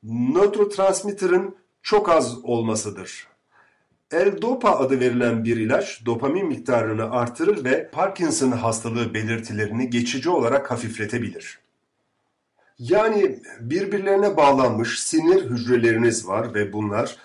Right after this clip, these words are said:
ateşlenme yoluyla birbirleriyle iletişim kuruyorlar. Peki bütün bunlar nasıl çalışıyor da konuşmak ve düşünmek gibi ilginç şeyler yapabilen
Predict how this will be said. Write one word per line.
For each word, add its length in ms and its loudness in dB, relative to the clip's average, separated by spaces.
ateşlenme 720 0
yoluyla 580 0
birbirleriyle 920 2
iletişim 440 -2
kuruyorlar. 520 -2
Peki 380 -2
bütün 320 -6
bunlar 360 0
nasıl 320 0
çalışıyor 540 -2
da 240 -6
konuşmak 560 0
ve 140 2
düşünmek 460 -2
gibi 160 -6
ilginç 440 -6
şeyler 240 0
yapabilen 580 -2